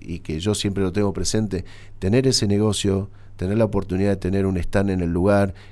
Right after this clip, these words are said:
que ahora va a ser proporcional a, a las ganancias, lo que se le cobra, no va a ser, hemos,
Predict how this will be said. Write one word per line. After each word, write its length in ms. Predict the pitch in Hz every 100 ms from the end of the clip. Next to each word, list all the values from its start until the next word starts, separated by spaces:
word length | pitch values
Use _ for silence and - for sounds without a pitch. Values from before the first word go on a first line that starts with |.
| -
que 80 |
ahora 180 | 95 110
va 100 | 107
a 40 | 104
ser 240 | 113 110
proporcional 720 | - - - 107 - 92 107
a, 100 | 107 -
a 100 | 87
las 160 | 82
ganancias, 640 | 85 92 113 117 113 110 - - -
lo 200 | 87 87
que 120 | 87
se 180 | 87 76
le 100 | 78
cobra, 460 | - 120 98 87 90 -
no 140 | - 95
va 60 |
a 40 | 98
ser, 240 | - 101 - - -
hemos, 360 | 104 113 -